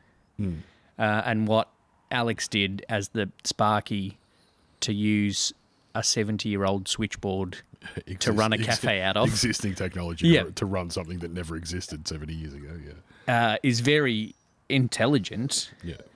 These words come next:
Speaker 2: but not my intelligence. If you then, you know, if I then ran Ale-, rang Alex and said, "Oh, can you hire, hire me a barista?"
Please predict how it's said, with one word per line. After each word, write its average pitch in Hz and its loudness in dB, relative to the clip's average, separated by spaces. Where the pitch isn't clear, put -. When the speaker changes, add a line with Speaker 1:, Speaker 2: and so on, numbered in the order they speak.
Speaker 2:
but 117 -2
not 120 2
my 117 4
intelligence. 101 -2
If - 4
you 165 8
then, 127 2
you 143 -2
know, 110 -6
if - -2
I 139 6
then 117 0
ran 113 2
Ale-, 107 -2
rang 123 0
Alex 107 -4
and 113 -6
said, 107 -2
"Oh, 95 4
can 110 2
you 107 6
hire, 107 4
hire 110 2
me 101 0
a 98 -4
barista?" - -2